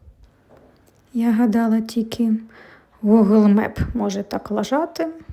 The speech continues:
але виявилося, в нього є друг Мепс.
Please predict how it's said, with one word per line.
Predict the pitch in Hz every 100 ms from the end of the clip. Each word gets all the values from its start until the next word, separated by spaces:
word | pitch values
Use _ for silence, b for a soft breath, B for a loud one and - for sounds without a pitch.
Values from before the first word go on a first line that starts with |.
| -
але | 262 226 233 226 226 - - B B B B _
виявилося, | 262 262 311 330 311 320 311 - 311
в | 240
нього | 240 254 262
є | 214 226 240 233 _ _ -
друг | 208 214 208 - - - - _ - -
Мепс. | 254 202 185 - - - -